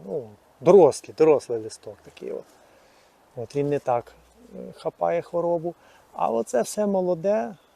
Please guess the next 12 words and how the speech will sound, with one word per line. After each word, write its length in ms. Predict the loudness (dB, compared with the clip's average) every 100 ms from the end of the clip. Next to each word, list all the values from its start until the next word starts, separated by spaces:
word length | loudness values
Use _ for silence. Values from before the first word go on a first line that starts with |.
| _ _ _ _ _
в 40 |
першу 280 | -4 -4 -6
чергу, 520 | -4 -2 0 -2 -4 -8 _ _ _ _ _ _ _ _ -8
може 260 | -4 -2
заразитись. 580 | -2 -2 -2 -6 -10 -12
Тому 240 | -8 -6
треба 320 | -4 -2 -2 -4
отак 220 | -6 -8
пройтись 640 | -4 -4 -4 -8 -8 -10 -16 -16
до 60 |
самого 440 | -8 -6 -4 -6 -8
кінця. 580 | -10 -10 -8 -8 -10